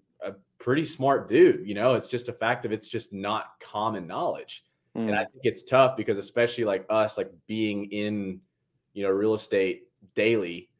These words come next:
Speaker 1: um, we forget that, like, a lot of stuff that we talk about every single day is not common knowledge. I know for me,
Speaker 2: Yeah.
Speaker 1: it's, especially, like, I have to, like, remind myself of that. Like,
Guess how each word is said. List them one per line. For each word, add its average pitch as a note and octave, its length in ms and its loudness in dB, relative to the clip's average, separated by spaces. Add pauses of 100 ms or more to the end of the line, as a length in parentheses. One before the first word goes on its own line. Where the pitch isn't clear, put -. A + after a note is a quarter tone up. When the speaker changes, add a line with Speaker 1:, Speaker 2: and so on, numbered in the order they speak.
(280)
Speaker 1:
um, F#2+ 600 -2
we A2 160 -4
forget G2+ 580 0
that, F#2+ 100 -4
like, F#2 160 -4
a F#2 40 -2
lot G2 200 2
of G2 100 -2
stuff G2+ 340 -2
that F2 80 -4
we F2+ 100 -4
talk G2+ 300 -2
about F2+ 420 -4 (100)
every G#2+ 260 0
single F#2+ 340 -6
day F#2+ 260 2
is - 180 -8
not F#2 440 -6 (240)
common E2 320 -6
knowledge. - 480 -14 (360)
I A2 100 4
know C#3 140 10
for B2+ 160 4
me, B2+ 220 6
Speaker 2:
Yeah. G2 80 4
Speaker 1:
it's, - 100 -8 (220)
especially, G#2 520 -4
like, F#2 160 -4
I G2+ 120 0
have G2+ 220 -2
to, G2+ 100 -2
like, F2+ 300 -4 (160)
remind G2 360 -4
myself F2+ 400 -6
of E2+ 120 -14
that. E2+ 340 -10
Like, F2+ 280 -12